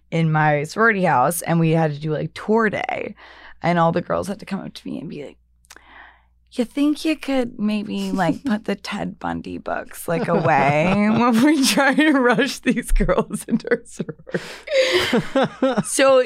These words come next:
Speaker 1: to me, it's just something I've always been super interested in.
Speaker 2: What
Speaker 1: And,
Speaker 2: is the
Speaker 1: um,
Speaker 2: intrigue?
Speaker 1: I mean, I'm just so fascinated by people's behavior, no matter what it is. But I think that, you know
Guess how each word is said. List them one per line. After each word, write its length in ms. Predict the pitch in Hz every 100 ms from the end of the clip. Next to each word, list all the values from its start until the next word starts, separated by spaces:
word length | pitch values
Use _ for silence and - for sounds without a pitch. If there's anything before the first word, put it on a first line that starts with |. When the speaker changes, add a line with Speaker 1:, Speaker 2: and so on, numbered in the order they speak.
| 226
Speaker 1:
to 140 | 247
me, 160 | 262 262
it's 120 | -
just 160 | 233
something 220 | 226 208 202
I've 80 | 185
always 220 | 185 185
been 160 | 190 190
super 240 | - 170
interested 460 | 165 165 180 190 180
in. 300 | 180 175 131
Speaker 2:
What 140 | 160 175
Speaker 1:
And, 80 | 160
Speaker 2:
is 60 |
the 140 | 160 147
Speaker 1:
um, 80 |
Speaker 2:
intrigue? 560 | 139 160 - 98 - - - - - - - - - - - - -
Speaker 1:
I 100 | 240
mean, 160 | 247
I'm 220 | 175 214 240
just 180 | 254
so 160 | - 175
fascinated 680 | 170 165 165 175 160 165 165
by 280 | 151 156
people's 340 | 151 170 165 160
behavior, 640 | 170 151 147 147 147 170 214 - -
no 140 | 220
matter 260 | 220 185 147
what 140 | 143
it 120 | 139
is. 320 | 127 151 190 226
But 140 | 185
I 80 | 190
think 300 | - 180 170
that, 380 | 165 160 147 -
you 120 | 156
know 260 | 143 123 135